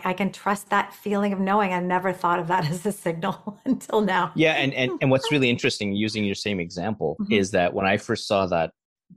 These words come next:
Speaker 2: that piece of cover art,
Speaker 1: Mm-hmm.
Speaker 2: um, that came up on your Facebook,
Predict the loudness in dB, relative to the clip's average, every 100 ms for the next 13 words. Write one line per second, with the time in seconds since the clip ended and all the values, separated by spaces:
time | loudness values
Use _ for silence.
0 | -18 -6 -4 -4 -8 _ -12 -10 -8 -4
1 | -2 0 0 -2 -4 -8 -8 -12 _ -2
2 | 0 0 0 0 -2 -2 -2 0 -2 -2
3 | -4 -4 -6 -8